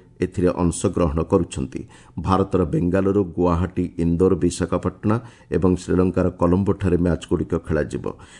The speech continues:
ବେଙ୍ଗାଲୁରୁ କିମ୍ବା କଲମ୍ବୋଠାରେ ଫାଇନାଲ୍ ମ୍ୟାଚ୍ ଖେଳାଯିବ ବୋଲି ଆଇସିସି ସୂଚନା ଦେଇଛି। ଏହି ପ୍ରତିଯୋଗିତାରେ ଭାରତ ସମେତ ଅଷ୍ଟ୍ରେଲିଆ, ଇଂଲଣ୍ଡ, ଦକ୍ଷିଣ ଆଫ୍ରିକା, ନ୍ୟୁଜିଲାଣ୍ଡ, ଶ୍ରୀଲଙ୍କା, ବାଂଲାଦେଶ ଏବଂ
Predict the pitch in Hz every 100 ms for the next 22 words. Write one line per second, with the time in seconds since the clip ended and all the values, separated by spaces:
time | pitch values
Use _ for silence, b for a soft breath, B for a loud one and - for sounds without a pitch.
0 | B 98 104 104 113 120 123 101 92 -
1 | 92 92 98 98 92 87 87 85 92 92
2 | 87 85 - 82 80 85 95 90 87 -
3 | 76 80 - 82 82 - 85 - 76 65
4 | 64 60 - - B B B 92 87 87
5 | 90 85 92 87 92 98 104 76 78 80
6 | 82 - 85 82 95 - 73 76 - 87
7 | 90 87 85 85 80 87 85 82 - 87
8 | 82 - 85 87 85 80 85 82 82 87
9 | 82 80 78 85 - 90 87 82 76 87
10 | 92 82 B B B 80 85